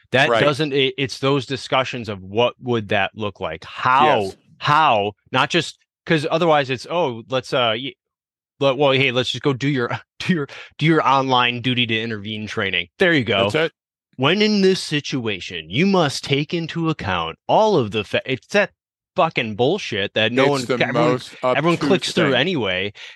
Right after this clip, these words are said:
Speaker 1: And so, it, but, and this is one of those things that, that really can be done in those discussions to say, "Okay,
Speaker 2: Yes.
Speaker 1: given this set of circumstances, if this were to occur, what would you do? How would you handle it?" But, but then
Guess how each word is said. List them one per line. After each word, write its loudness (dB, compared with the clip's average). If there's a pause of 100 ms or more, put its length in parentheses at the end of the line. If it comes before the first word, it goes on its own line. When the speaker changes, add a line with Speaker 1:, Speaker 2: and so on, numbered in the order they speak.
Speaker 1:
And 2
so, 2
it, -4
but, 0
and -2
this -2
is -6
one 0
of 0
those 0
things -2
that, 2
that 2
really 2
can -2
be -4
done -2
in -6
those -6
discussions -4
to -10
say, -2
"Okay, -4
Speaker 2:
Yes. 0 (100)
Speaker 1:
given 4
this 4
set 2
of -2
circumstances, -4
if 0 (280)
this 2
were 2
to 2
occur, 0
what 0
would -4
you -2
do? -2
How 2
would -4
you -6
handle -2
it?" -14
But, 0
but 2
then 0